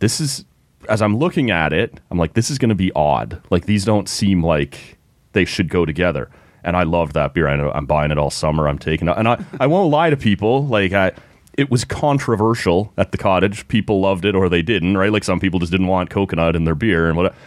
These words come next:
but I, I couldn't stop taking those down. And so you mentioned there,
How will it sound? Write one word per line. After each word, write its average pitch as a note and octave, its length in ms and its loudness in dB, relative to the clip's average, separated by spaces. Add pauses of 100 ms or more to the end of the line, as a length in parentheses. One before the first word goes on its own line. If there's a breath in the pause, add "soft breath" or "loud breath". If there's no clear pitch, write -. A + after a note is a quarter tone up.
(140 loud breath)
but - 100 -2
I, F#2 260 0
I E2+ 120 0
couldn't D#2+ 260 -4
stop D#2+ 380 -2 (500)
taking E2 260 -2
those D2+ 180 -2
down. D2+ 340 -2 (320 loud breath)
And G2 100 -2
so A2+ 340 -2 (360 soft breath)
you G#2+ 140 0
mentioned G#2 400 2
there, F2+ 220 2